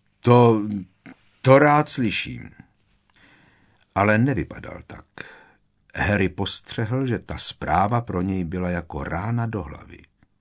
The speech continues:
Jedno ze jmen, která měl k udání, bylo bezcenné.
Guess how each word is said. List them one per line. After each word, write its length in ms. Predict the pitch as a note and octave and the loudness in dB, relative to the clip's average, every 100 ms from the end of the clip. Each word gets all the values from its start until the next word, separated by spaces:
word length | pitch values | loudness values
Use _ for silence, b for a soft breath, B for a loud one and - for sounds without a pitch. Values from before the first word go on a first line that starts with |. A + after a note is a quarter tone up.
| _ _ _ _ _ _ | _ _ _ _ _ _
Jedno 520 | D#2+ D#2 G2 F2 G#2+ A2 | -6 -4 -2 2 2 2
ze 200 | E2+ F2 | -2 -2
jmen, 560 | G2 G#2+ A#2 B2 D3 - _ _ | -2 0 2 2 -2 -8 _ _
která 380 | - D#2 D#2+ D#2 | -12 -6 -4 -2
měl 260 | D#2+ E2+ F2 | -4 -4 -6
k 180 | - | -8
udání, 500 | F2 F2 F2+ F#2+ A2+ | -6 -2 -2 0 -2
bylo 420 | C3+ A2+ A#2 C3 - | -2 -4 -4 -6 -10
bezcenné. 760 | D2 - - - - - - | -10 -8 -8 -12 -16 -16 -20